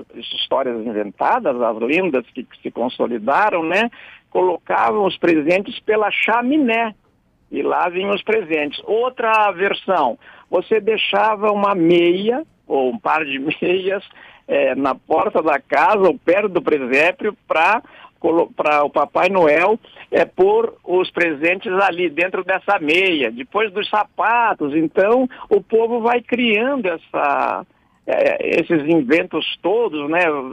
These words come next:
nascem da, da imaginação popular. E pra concluir essa minha segunda intervenção, é, o, o, o São Nicolau é proibido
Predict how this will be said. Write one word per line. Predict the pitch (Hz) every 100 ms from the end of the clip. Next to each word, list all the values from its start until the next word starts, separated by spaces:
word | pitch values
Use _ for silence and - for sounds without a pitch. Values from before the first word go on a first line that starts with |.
| 143
nascem | 143 151 170 - 208
da, | 190 196 196 185 160 135 113 - -
da | 120 127 139
imaginação | 147 147 139 151 147 - 175
popular. | 170 196 247 208 147 127 127 - - -
E | 233
pra | - 214 190 180 -
concluir | 190 180 170 160 220 285
essa | 175 170
minha | 165 175 156 117 -
segunda | - 143 175 196
intervenção, | 165 160 160 139 127 123 190 254 233 - - - -
é, | - 202 196 - - 143 -
o, | 233
o, | 214 233 226 220
o |
São | - 294 359
Nicolau | 285 240 202 190 220 254 196
é | 196
proibido | 226 277 254 165 226 311 370 330 143